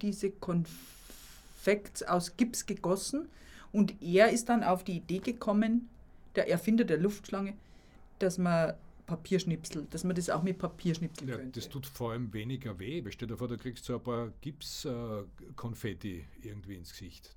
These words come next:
Speaker 2: Das muss ja nicht so angenehm
Speaker 1: Die haben
Speaker 2: sein.
Speaker 1: ja so große Hüte getragen, die Venezianer.
Speaker 2: Ach so, die sind da
Speaker 1: Ja,
Speaker 2: oben liegen
Speaker 1: deswegen
Speaker 2: geblieben?
Speaker 1: haben die so große Hüte getragen,
Speaker 2: Haben
Speaker 1: damit
Speaker 2: die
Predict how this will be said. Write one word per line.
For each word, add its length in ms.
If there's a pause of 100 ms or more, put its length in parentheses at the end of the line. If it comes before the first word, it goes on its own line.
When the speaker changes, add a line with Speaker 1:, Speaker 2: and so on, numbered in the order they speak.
Speaker 2:
Das 280
muss 160
ja 120
nicht 100
so 100
angenehm 320
Speaker 1:
Die 120
haben 80
Speaker 2:
sein. 0
Speaker 1:
ja 60
so 100
große 360
Hüte 300
getragen, 400
die 160
Venezianer. 580 (360)
Speaker 2:
Ach 100
so, 140
die 80
sind 180
da 80
Speaker 1:
Ja, 220
Speaker 2:
oben 60
liegen 120
Speaker 1:
deswegen 220
Speaker 2:
geblieben? 180
Speaker 1:
haben 140
die 100
so 140
große 360
Hüte 300
getragen, 360
Speaker 2:
Haben 60 (140)
Speaker 1:
damit 80
Speaker 2:
die 40